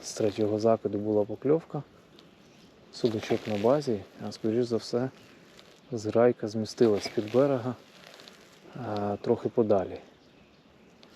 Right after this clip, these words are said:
Тому, щоб якісно зробити проводку і до нього докинути, необхідно, а, відповідний монтаж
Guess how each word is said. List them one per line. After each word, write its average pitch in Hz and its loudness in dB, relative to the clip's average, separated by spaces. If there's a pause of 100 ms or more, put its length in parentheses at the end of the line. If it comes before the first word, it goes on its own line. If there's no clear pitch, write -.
(680)
Тому, 131 -2 (540)
щоб - -2 (220)
якісно 120 4
зробити 113 2 (340)
проводку 113 2 (920)
і 123 0
до 113 2
нього 117 4
докинути, 175 0
необхідно, 127 0 (380)
а, 107 -6
відповідний 113 2 (320)
монтаж 113 0